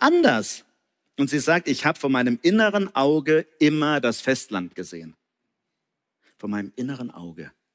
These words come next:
immer das Festland gesehen. Das ist eigentlich eine ziemlich gute Definition von Glauben, so wie das uns in Hebräer elf, äh, vorgestellt wird.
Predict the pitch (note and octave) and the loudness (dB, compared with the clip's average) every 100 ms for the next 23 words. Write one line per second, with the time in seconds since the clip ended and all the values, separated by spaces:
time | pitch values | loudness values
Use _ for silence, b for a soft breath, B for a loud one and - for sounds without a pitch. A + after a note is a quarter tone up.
0 | _ _ - A2+ A#2 A2 - - - - | _ _ -8 -6 -4 -8 -12 -14 -16 -20
1 | C#3+ - - - - _ - _ - C#3 | -20 -20 -20 -20 -20 _ -20 _ -8 -6
2 | C3+ - E3+ E3+ - D3 B2 B2 B2+ A2+ | -6 -6 -6 -6 -6 -4 -4 -2 -2 -2
3 | - B2 C3+ A2+ G#2+ A2 A2 D#3 G#3 A#3 | -4 -6 -4 -6 -4 -2 -2 0 -2 -4
4 | B B B A#2 A#2+ A2+ B2+ A#2 G#2+ G#2+ | B B B -6 -6 -6 -8 -8 -6 -4
5 | F#2+ G#2+ G#2+ G#2 B B B C3 E3+ - | -2 0 2 0 B B B 0 0 -2
6 | - _ _ _ _ B2+ A#2 - C#3+ D#3 | -12 _ _ _ _ -8 -8 -4 -2 -2
7 | C3 G#2+ A2+ A#2 E3 A3+ | -2 0 0 0 -2 -2